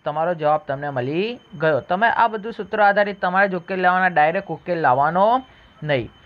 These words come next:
દસમા નંબરનો દાખલો છે કે એક ઓફિસમાં નોકરી કરતા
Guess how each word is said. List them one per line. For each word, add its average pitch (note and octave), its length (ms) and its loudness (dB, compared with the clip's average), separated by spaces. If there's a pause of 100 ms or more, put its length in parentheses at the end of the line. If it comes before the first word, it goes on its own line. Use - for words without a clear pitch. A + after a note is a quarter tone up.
(340)
દસમા G3 360 0
નંબરનો A#3+ 320 2
દાખલો G#3 340 0
છે G#3+ 240 -6
કે G#3+ 240 -10
એક B3 160 0
ઓફિસમાં A3+ 460 0
નોકરી G#3+ 300 0
કરતા A3 320 0